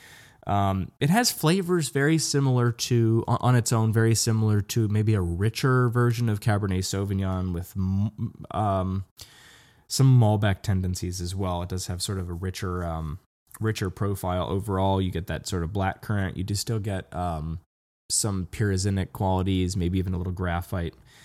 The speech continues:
Uh, but this also has some ripe red plum expressions as well. And, uh, caramel, even when it's not,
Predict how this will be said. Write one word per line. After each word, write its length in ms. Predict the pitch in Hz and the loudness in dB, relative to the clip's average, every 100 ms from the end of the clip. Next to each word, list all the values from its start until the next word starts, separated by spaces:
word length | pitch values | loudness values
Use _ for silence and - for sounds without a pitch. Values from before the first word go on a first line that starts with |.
| - - - - | -20 -20 -20 -8
Uh, 300 | - 95 90 | -4 0 0
but 200 | 95 120 | 2 2
this 220 | 175 - | 2 2
also 240 | 165 160 151 | 2 4 4
has 280 | 131 117 | 4 2
some 520 | - - 110 101 95 90 | 0 -2 -2 -2 -4 -4
ripe 320 | 98 113 117 104 | 0 2 0 0
red 360 | 104 104 95 | 0 0 -2
plum 360 | - 110 98 90 | -6 -4 -2 -4
expressions 640 | 85 - 87 82 80 80 | -6 -10 -8 -8 -8 -8
as 160 | 82 80 | -8 -8
well. 320 | 90 78 67 98 - _ _ _ _ _ _ _ _ - - | -8 -6 -8 -12 -18 _ _ _ _ _ _ _ _ -16 -8
And, 440 | 101 101 98 98 | -4 -2 -2 -2
uh, 280 | 95 85 80 85 | -4 -4 -6 -6
caramel, 460 | - 110 85 62 - _ _ _ _ _ _ - - | -2 -2 -2 -6 -12 _ _ _ _ _ _ -20 -8
even 360 | - 113 107 95 | -2 0 2 2
when 120 | 90 | 0
it's 340 | 82 - - | 0 -4 -4
not, 300 | 87 78 73 | -4 -4 -6